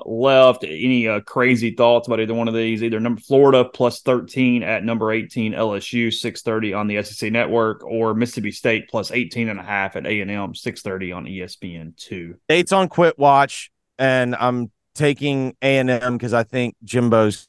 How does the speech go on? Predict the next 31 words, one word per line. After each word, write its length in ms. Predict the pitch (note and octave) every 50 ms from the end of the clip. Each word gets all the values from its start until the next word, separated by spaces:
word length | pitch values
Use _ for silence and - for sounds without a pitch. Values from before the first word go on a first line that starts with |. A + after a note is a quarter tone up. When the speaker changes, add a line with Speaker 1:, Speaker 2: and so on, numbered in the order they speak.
| _ -
Speaker 2:
gonna 260 | - A2+ G#2+ G2+ - - _ _
tr-, 180 | - - - - _ _ -
if 120 | C3+ A#2+ F2
Jimbo 320 | - D3+ D3+ D3 C3+ A#2
can 260 | - - B2+ B2 B2+
run 160 | B2+ B2+ C3
it 100 | C3 B2+
up, 200 | B2+ B2+ B2+ - _ -
I 80 | G#2+ G#2
think 220 | - A#2 A2 G2
he 80 | G2 F#2
will. 360 | F#2+ G#2+ G#2+ A2+ B2 B2 - _ _ _ _ _ _ _ _ _ _ _ _ _ _ _ _ -
Um, 460 | A#2+ B2 A#2+ A#2+ A#2 A2+ A2 - _ _ _ _ _ _ _ _ _ _ _ _ _ _ _ -
I 100 | A2+ B2
also 280 | B2+ C3 C#3+ C#3 - D3+
have 160 | C#3+ C3 A2
L 160 | A#2 A#2 A#2
S 160 | A2 - - -
U 140 | A#2 A#2
kinda 240 | - - A#2+ A#2+ A#2+
on 160 | A#2+ A#2 A2+
quit 240 | - - C3+ B2+ -
watch, 340 | - B2 B2+ B2+ B2+ - -
although 160 | B2 A2+ A#2
it 140 | A#2 G2 -
seems 240 | - C#3+ E3 F3+ F3
like 180 | F#3 D#3+ A#2+
Daniels 400 | - G#2+ A2+ C3 D3 D3 C3+ A2+
is 160 | A#2+ A#2 G2+ F#2+
gonna 180 | A2 A#2 A2
play. 460 | F2+ - - E2+ F#2 A2 C3 D3 C3